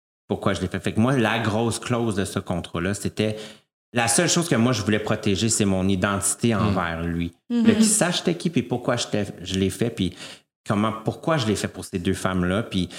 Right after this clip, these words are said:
Speaker 1: qui étaient chanceux d'avoir ces deux mamans-là, puis de m'avoir dans sa vie aussi. Puis moi, c'était ça, moi. Le côté contrat, c'était très important de protéger ça. J'étais prête à donner tous les droits du monde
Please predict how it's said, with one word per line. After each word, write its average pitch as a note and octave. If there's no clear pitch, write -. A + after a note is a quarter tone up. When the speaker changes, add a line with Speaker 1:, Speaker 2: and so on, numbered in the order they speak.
Speaker 1:
qui -
étaient F#2+
chanceux A#2+
d'avoir F#2
ces -
deux F2+
mamans-là, F2
puis F2+
de F2
m'avoir F2
dans F2+
sa F2+
vie F2+
aussi. G#2
Puis F2
moi, A#2
c'était G#2
ça, -
moi. F2
Le F2
côté G#2
contrat, F#2
c'était -
très G#2
important G2+
de A#2
protéger F#2+
ça. G2
J'étais G#2
prête -
à A2
donner G#2
tous -
les C3
droits F#2+
du F#2
monde E2+